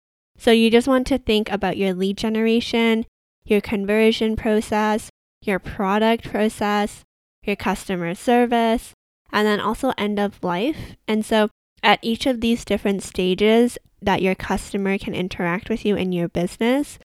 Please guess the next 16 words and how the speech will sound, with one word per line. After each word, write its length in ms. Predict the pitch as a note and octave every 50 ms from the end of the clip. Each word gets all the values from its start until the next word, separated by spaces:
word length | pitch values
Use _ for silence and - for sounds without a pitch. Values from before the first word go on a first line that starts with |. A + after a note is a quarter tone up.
| _ _ _ _ _ -
what 180 | - A3 A3 A3
are 160 | A3+ A3 A3+
some 360 | - - A3 G#3 G3+ G3+ G3+
things 240 | - - G3+ G3 -
that 100 | G#3 F#3
are 80 | F#3
going 320 | F3+ F#3 F3 E3+ E3+ F3 F3+
well? 460 | G3 G#3+ A3 A3 G#3+ G#3+ G#3+ A#3+ - _ _ _ _ _ _ _ _ _ _ _ _ _ _ _ _ _
What 160 | - A3 G#3
are 80 | A3 A3+
some 240 | - - G#3+ G3+
things 220 | - G#3+ G3 G3+ -
that 140 | G#3 F3+ -
aren't 240 | - A#3+ C4+ C4+ -
going 260 | C4+ B3+ B3 B3 A#3+
well? 460 | A#3 A3+ A3+ A3+ A3 A3 A3 A3 A#3+